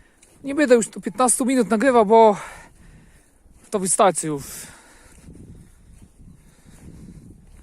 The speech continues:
Także wystarczy do siedmiu minut i koniec. Dwa ki-,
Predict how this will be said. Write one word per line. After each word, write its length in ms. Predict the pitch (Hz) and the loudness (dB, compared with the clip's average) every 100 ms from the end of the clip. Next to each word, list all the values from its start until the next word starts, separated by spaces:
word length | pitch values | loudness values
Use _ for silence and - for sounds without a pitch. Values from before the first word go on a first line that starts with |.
| - - - _ _ _ - | -20 -20 -20 _ _ _ -8
Także 600 | 214 160 190 170 165 156 - _ _ - - - _ _ _ _ _ | -6 -4 -4 -4 -6 -12 -18 _ _ -20 -20 -20 _ _ _ _ _
wystarczy 560 | - 190 262 220 196 202 | -8 -2 4 4 2 0
do 560 | 214 202 190 175 165 156 - - - - | 2 4 4 2 0 -4 -14 -20 -20 -16
siedmiu 380 | - 269 190 196 | -8 -4 -4 -2
minut 300 | 220 220 190 | -2 -2 -2
i 60 | 180 | -2
koniec. 520 | 180 147 139 - - - - - _ _ _ _ _ _ _ _ - - - - - - | -4 -4 -8 -8 -10 -20 -20 -20 _ _ _ _ _ _ _ _ -20 -16 -16 -16 -20 -20
Dwa 200 | 165 208 | -4 -2
ki-, 160 | - | -2